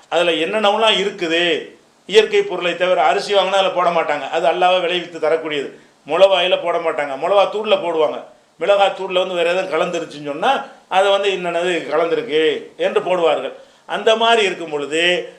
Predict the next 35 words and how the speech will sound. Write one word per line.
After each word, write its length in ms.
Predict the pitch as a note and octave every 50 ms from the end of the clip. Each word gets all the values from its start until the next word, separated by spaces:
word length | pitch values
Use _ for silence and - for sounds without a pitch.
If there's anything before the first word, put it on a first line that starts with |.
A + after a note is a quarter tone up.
| - _ _
இந்த 220 | G3 F#3+ F#3+ F#3+ F#3
ஜெர்சியை 640 | F#3 - - G#3 A3 A#3 A3+ A#3+ A#3 A3 A3 G#3+ G#3+ G3+ G3 F#3+ F3+
இது, 120 | F3+ F#3 F3+ F3+
இதுதான் 640 | D#3 E3+ F3+ F#3+ G3+ G3 G3+ G#3+ G#3+ A3 A3 G#3+ G#3
வந்து 200 | G3 G3 F#3+ F#3
அவன் 180 | F3+ F3+ F3+ F3
செய்றான்னு 440 | F3 E3+ F3 F#3 F#3 F#3 F#3 F3+ F3+
வைங்க, 240 | F3+ F3+ F3+ F3+ E3+ D#3 - - - - - _ _
அப்ப 180 | - F#3+ A3+ A#3+
அதுல 180 | A#3+ A#3+ A#3 A#3
குறிப்பிட்டுருவான், 680 | A#3 A#3+ B3 C#4 - C4 - - G3 F#3+ E3 D3+ E3
இந்த 200 | F3+ G3 G3+ G3 F#3
ப-, 200 | F#3 F#3+ F#3 F3+
இந்த 180 | F3+ F3+ F3 F3+ F#3
இதனுடைய 280 | F#3 F#3+ F#3+ F#3+ F#3+ F3+
இதான் 340 | F3 F3 F#3 F3+ E3+ D#3 -
கலந்துருக்குன்னு 560 | D3 D#3+ F#3 F#3 F3+ F3 - E3 F#3 F3 -
சொல்லிருவான். 420 | E3 E3 E3+ E3 C#3+ C3 A#2+ G#2+ - - _ _ _ _ _ -
அதனால 320 | D3+ E3+ G3 G3+ A3 A#3+
நம்ம 160 | A#3 G#3+ F#3
தவிர்த்து 320 | F#3+ F#3 G#3 A3 G#3+ G#3+ G3+
கொள்ளலாம். 360 | - E3 D#3 C#3+ C3 A#2+ - - _ _ _ _ _
ஆனா 260 | - D#3 F3+ G3+ G3+ G3
நம்ம 320 | F3 D#3+ F3+ G#3+ A3+ B3 A#3+
நாட்டுல 320 | A3+ A3 A3 A3 A3 G#3
பொதுவா, 240 | G3 - F3+ F#3 F3+ D#3
நம்ம 220 | D#3 E3+ F#3 F#3
நாட்டுல 320 | F#3 F#3 F#3 F#3 F3+ F3
இருந்தாலும் 340 | E3+ E3 E3 E3 E3+ E3 E3+
சரி, 140 | F3+ F3+ F3
உலகத்துல 320 | D#3+ E3+ F3 E3+ E3+ D#3
எந்த 120 | D#3+ D#3+ F3
நாட்டுல 300 | E3+ E3 D#3+ D#3+ D#3+ D#3
இருந்தாலும் 300 | D3 D3+ D#3 D3+ D3 C#3+
சரி, 220 | D3 D#3+ A3 C4